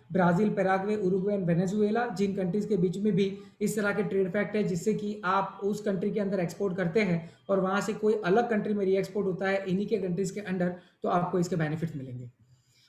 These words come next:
अब हम बात करते हैं दोस्तों आरसीईपी के बारे में, जो एक, अ, बहुत ही बड़ा trade agreement है और ultimately, अ, जिसके साथ हमने आठ साल negotiation किया और बाद में हमने इसके withdrawn किया।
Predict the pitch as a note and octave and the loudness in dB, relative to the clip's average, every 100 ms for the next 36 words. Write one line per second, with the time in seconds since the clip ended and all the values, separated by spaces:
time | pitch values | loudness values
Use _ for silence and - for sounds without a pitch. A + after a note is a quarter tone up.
0 | _ _ B3 D#4 C#4+ C4+ C4 C#4 D#4+ D4+ | _ _ 6 6 8 6 6 4 2 0
1 | - D4+ - G#3+ A3+ C#4+ C#4+ C#4 C4+ C4+ | 2 2 6 6 6 2 0 0 -2 2
2 | A3+ A3 A#3 B3 C4 G3+ A3+ A#3 A#3 A3 | 6 6 4 2 0 2 6 8 8 2
3 | A3 A3+ A3+ A3 G3+ G3+ F#3 F#3 G3+ C#4 | 2 0 0 -2 -4 -4 0 2 2 2
4 | B3+ G3 G3+ A3 A3 G#3+ G#3+ F#3 F3 G3 | 2 2 4 2 2 0 0 0 2 2
5 | A#3 A#3 A3+ A#3+ G#3+ G3+ F#3+ F3+ A3+ G#3+ | 0 -2 -4 -4 -4 -6 -4 -4 -2 -2
6 | F#3+ G3 A3 G#3+ - _ _ - F#3 F#3 | -2 -2 -2 -4 -12 _ _ -6 -2 0
7 | E3+ F3+ - A#3+ - G3+ G#3+ A3 G3 G#3 | 2 0 2 2 2 2 2 2 0 -2
8 | A3 F#3 G3+ A#3+ A#3+ A3 G#3 G3 F#3+ F#3+ | -2 -4 -2 -2 0 2 2 2 2 0
9 | A3 A3 G3+ G3+ G#3 G#3+ G3 F3 F3+ E3+ | 0 -2 -2 -2 -2 0 0 0 0 0
10 | G3+ G3 G3 F#3 G3+ D#3+ E3+ D#3+ F#3+ G#3+ | 0 -2 -4 -4 -4 -2 0 2 4 4
11 | - F3 E3 | 2 0 0